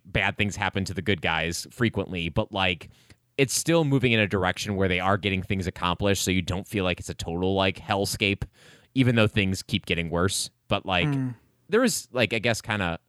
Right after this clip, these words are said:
Speaker 1: hope in character development. I think it's written really well, too. A lot of these, sh-, I think it'd be really easy for the show to just be kinda, like, not written well and just rely so much on the effects and the gore and the just sensationalism of everything.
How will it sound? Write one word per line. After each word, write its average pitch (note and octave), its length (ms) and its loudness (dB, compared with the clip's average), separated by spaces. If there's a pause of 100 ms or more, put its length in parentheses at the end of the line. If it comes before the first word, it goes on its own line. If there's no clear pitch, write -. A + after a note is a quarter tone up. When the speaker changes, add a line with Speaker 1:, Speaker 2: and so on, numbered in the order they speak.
(260)
Speaker 1:
hope D3 260 0
in G2+ 200 2
character G#2 300 0
development. F#2+ 420 2
I D#3 120 4
think C4+ 120 2
it's - 140 2
written G#2+ 240 -6
really F#2+ 180 0
well, E2 220 0
too. E2+ 340 0 (300)
A - 20 -8
lot C3+ 160 4
of C#3 60 2
these, C3 140 2
sh-, - 40 -2
I - 140 0
think C#3+ 40 2
it'd D3+ 120 2
be A2 60 2
really A2+ 200 4
easy G#2 260 -2
for G2+ 120 -2
the F#2+ 80 2
show F#2 240 2
to F#2 80 2
just E2+ 180 -4
be F2 120 -6
kinda, F2 240 -6
like, E2 240 -6 (320)
not G#2 580 -2
written A#2+ 260 -2
well A2 300 4
and G2 80 0
just F#2+ 160 -4
rely F#2+ 240 0
so F#2+ 240 0
much F#2+ 300 0
on F#2+ 300 0
the G2 360 0
effects - 560 -6
and G2 160 -6
the F2 240 0
gore F#2+ 420 2
and F2+ 240 -2
the E2+ 160 2
just E2+ 220 -4
sensationalism F#2+ 720 -2
of G2+ 60 4
everything. G#2 560 0